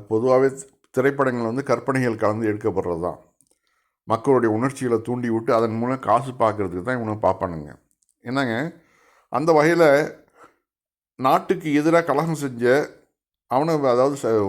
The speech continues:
அவுரங்கசீப்பை பொறுத்த வரைக்கும் அவர் சக்கரவர்த்தி. அவருடைய மகனோட சேர்ந்துக்கிட்டு சாம்பாஜி வந்து கலகம் பண்றாப்புல, அவுரங்கசீப்புக்கு எதிரா கலகம் பண்றாப்புல.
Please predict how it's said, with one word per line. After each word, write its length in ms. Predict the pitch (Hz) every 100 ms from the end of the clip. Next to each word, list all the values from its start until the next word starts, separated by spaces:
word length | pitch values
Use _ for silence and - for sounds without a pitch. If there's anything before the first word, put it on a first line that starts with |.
| 95
அவுரங்கசீப்பை 560 | 95 143 175 160 160 120
பொறுத்த 200 | 113 107
வரைக்கும் 200 | 117 170
அவர் 100 | 170
சக்கரவர்த்தி. 640 | 151 123 127 117 98 101 101 - _ _ _ _ _ _ _ _
அவருடைய 360 | - 156 156 135
மகனோட 420 | 123 160 170 165
சேர்ந்துக்கிட்டு 600 | 160 143 135 127 101 123 156 - - _ _ _ _ _ _ _ _ _ _ _ _ - -
சாம்பாஜி 440 | 156 151 147 117
வந்து 260 | 104 98 165 180 127 107 101 92 -
கலகம் 320 | - 143 156
பண்றாப்புல, 460 | 127 98 95 82 87 117 151 - _ _ _
அவுரங்கசீப்புக்கு 600 | - 123 151 139 127 107
எதிரா 200 | 107 131
கலகம் 320 | 131 113 131 110
பண்றாப்புல. 520 | 85 90 78 80